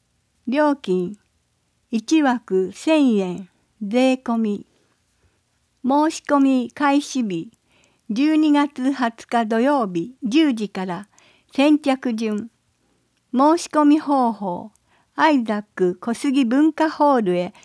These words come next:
申し込み書を提出し、料金をお支払いください。申し込み書はホームページからもダウンロードか。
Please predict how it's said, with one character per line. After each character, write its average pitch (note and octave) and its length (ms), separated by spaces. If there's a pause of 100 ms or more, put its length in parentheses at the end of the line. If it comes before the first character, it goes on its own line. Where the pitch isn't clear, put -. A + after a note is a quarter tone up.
(200)
申 C#4 240
し - 160
込 C#4 140
み C#4 140
書 B3 240
を F#3 80
提 G#3+ 300
出 - 260
し、 F#3 320 (460)
料 D4 280
金 F#3+ 360
を F3 180 (100)
お G#3 100
支 C#4+ 160
払 C4+ 360
い B3+ 40
く B3+ 140
だ B3 180
さ G#3+ 240
い。 F#3 200 (960)
申 C#4 280
し - 120
込 C#4+ 120
み C#4 140
書 B3 220
は A3+ 260 (240)
ホ D4 240
ー - 20
ム D#4 180
ペ D4+ 240
ー C4 40
ジ A3 140
か A#3 140
ら G#3+ 140
も F#3+ 240 (180)
ダ A#3+ 220
ウ C#4 280
ン - 20
ロ C4 200
ー G#3+ 40
ド F#3 200
か。 - 300